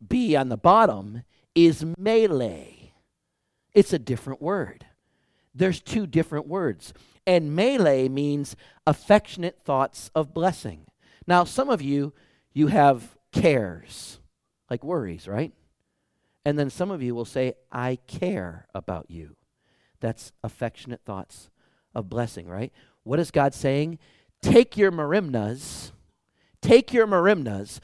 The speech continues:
all your worries and your thoughts of peril, and give them to me, and I'm going to melee them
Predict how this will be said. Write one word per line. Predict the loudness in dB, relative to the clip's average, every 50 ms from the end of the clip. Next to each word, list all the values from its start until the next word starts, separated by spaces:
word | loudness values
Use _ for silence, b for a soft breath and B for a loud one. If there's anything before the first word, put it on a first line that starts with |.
| b b b
all | b 4 6 6 4
your | 2 0 -2 0
worries | 0 0 2 4 4 4 4 4 2 -6 -10 B B B B
and | 0 2 2
your | 0 0
thoughts | 0 2 4 6 6 4 2 0 -12 -2 2 4
of | 4 4 2 0
peril, | 2 4 6 6 6 6 4 4 0 -2 b b b b b
and | -2 -2 -2 -2 4
give | 8 10 10 10 10
them | 6 4 4 2
to | 0 -2
me, | -2 0 2 2 0 0
and | 0 0 0 0 2
I'm | 2 2 2 2 2
going | 2 2 2 0 0
to | -4 -6 -4
melee | 0 0 2 2 2 2 2 0 0
them | -4 -6 -8 -8 -10 -12 -16